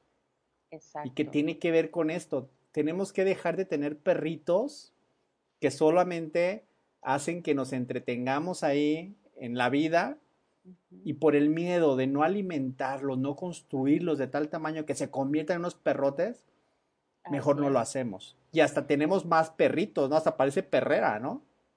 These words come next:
Speaker 2: Ujú.
Speaker 1: Porque tienes un montón de proyectitos que te, se, te hacen sentir que estás ocupado,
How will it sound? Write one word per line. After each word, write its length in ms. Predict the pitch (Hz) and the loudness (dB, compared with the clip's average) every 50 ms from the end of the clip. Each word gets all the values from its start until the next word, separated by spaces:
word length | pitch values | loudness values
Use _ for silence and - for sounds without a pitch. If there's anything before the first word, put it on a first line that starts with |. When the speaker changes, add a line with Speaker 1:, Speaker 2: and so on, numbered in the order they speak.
| _ _ _ | _ _ _
Speaker 2:
Ujú. 400 | - 180 175 - _ - 175 180 208 | -16 -16 -16 -16 _ -20 -18 -8 -2
Speaker 1:
Porque 240 | 156 160 151 156 151 | -2 0 2 2 0
tienes 320 | 151 151 165 185 196 - | 0 0 0 0 0 2
un 120 | 196 196 196 | 2 2 4
montón 460 | 202 190 185 175 151 175 170 175 185 | 2 2 2 0 2 2 2 2 2
de 100 | 180 185 | -2 -2
proyectitos 1400 | - _ _ _ _ - 196 175 165 151 170 165 165 _ _ - 208 185 202 - - 180 180 214 254 - - - _ _ _ _ _ _ _ _ _ _ - | -4 _ _ _ _ -2 -2 0 0 0 -2 -4 -4 _ _ -6 -6 -6 -2 2 4 6 6 4 2 -4 -12 -20 _ _ _ _ _ _ _ _ _ _ -2
que 100 | - 143 | -2 -2
te, 340 | 143 - 139 135 135 143 139 | 0 2 2 2 2 2 0
se, 340 | 139 - 151 143 147 147 151 | -2 0 4 4 4 4 4
te 120 | 151 156 | 4 4
hacen 300 | 151 156 160 220 202 185 | 4 4 4 2 -2 -2
sentir 540 | - - 147 143 147 139 143 185 208 220 208 | -2 -2 -2 0 -2 -2 0 0 0 0 0
que 80 | - 120 | -2 -6
estás 280 | 113 - 139 131 - 175 | -2 -2 -2 -2 -2 -4
ocupado, 720 | 156 - 196 190 - - 202 190 180 175 175 214 294 | -4 -4 -4 -2 2 2 4 4 4 2 2 0 -2